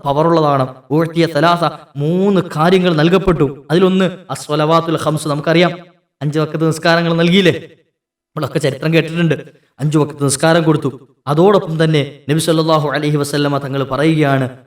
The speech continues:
അവിടുന്ന് രണ്ടാമത് നൽകിയത് വഖവാത്തിമു സൂറത്തുൽ ബഖറ, സൂറത്തുൽ ബഖറയുടെ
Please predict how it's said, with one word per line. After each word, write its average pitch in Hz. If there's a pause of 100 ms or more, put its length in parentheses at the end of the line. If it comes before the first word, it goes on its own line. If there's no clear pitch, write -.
(120)
അവിടുന്ന് 151
രണ്ടാമത് 151
നൽകിയത് 165 (200)
വഖവാത്തിമു 160
സൂറത്തുൽ 160
ബഖറ, 160 (420)
സൂറത്തുൽ 156
ബഖറയുടെ 147